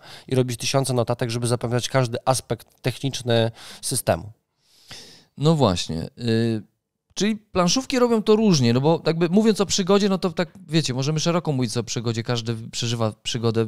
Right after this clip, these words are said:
Speaker 2: zawsze
Speaker 1: Ja
Speaker 2: pod-
Speaker 1: nawet teraz przeżywam pewną przygodę,
Speaker 2: Je-, jest
Speaker 1: nagrywając
Speaker 2: przygoda, nie?
Speaker 1: podcast.
Speaker 2: Można grać w gru-, grube, suche euro i też można przeżywać przygodę, ale wiecie, mówimy o konkretnej przygodzie, nie? Takiej, w której gdzieś rzeczywiście wcielamy się w bohaterów i przeżywamy te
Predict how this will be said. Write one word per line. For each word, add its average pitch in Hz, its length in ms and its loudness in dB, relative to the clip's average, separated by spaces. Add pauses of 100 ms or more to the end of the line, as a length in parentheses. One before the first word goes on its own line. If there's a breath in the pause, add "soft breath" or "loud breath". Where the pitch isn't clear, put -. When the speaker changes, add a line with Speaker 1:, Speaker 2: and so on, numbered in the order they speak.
Speaker 2:
zawsze 120 320 -2
Speaker 1:
Ja - 80 -8
Speaker 2:
pod- 139 120 0
Speaker 1:
nawet 160 220 4
teraz 160 200 8
przeżywam 107 320 0
pewną 98 260 -2
przygodę, 101 280 0
Speaker 2:
Je-, 110 200 4
jest 117 100 6
Speaker 1:
nagrywając 131 380 6
Speaker 2:
przygoda, 92 220 2
nie? 117 80 -4
Speaker 1:
podcast. - 300 -6
Speaker 2:
Można 151 240 4
grać 143 220 2
w 123 60 -6
gru-, 139 220 0
grube, 143 280 4
suche 147 360 0
euro 143 240 4
i 139 80 0
też - 380 -2
można 117 260 0
przeżywać 107 440 -2
przygodę, 107 420 0
ale 113 100 4
wiecie, 160 200 2
mówimy 196 320 0
o 160 60 0
konkretnej 160 380 -4
przygodzie, 123 500 -2
nie? 110 160 -4
Takiej, 117 260 -8
w - 40 -16
której 110 200 -6
gdzieś 110 180 -2
rzeczywiście 123 420 -6
wcielamy 117 360 0
się - 100 -10
w 113 40 -12
bohaterów 120 520 -2
i 113 40 -8
przeżywamy 113 480 -2
te 104 200 -4